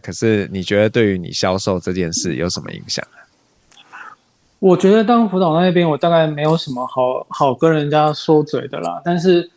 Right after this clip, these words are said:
Speaker 2: 像现在来说，因为我们实际上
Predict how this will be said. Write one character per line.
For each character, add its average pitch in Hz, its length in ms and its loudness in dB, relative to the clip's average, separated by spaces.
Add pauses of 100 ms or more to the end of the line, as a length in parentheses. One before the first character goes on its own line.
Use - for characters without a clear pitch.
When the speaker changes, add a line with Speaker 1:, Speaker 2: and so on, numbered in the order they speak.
(220)
Speaker 2:
像 156 580 -2
现 160 320 0
在 151 220 2
来 123 180 -2
说， 143 160 2
因 151 120 4
为 151 40 2
我 139 80 2
们 123 160 0
实 131 220 0
际 143 220 4
上 139 420 0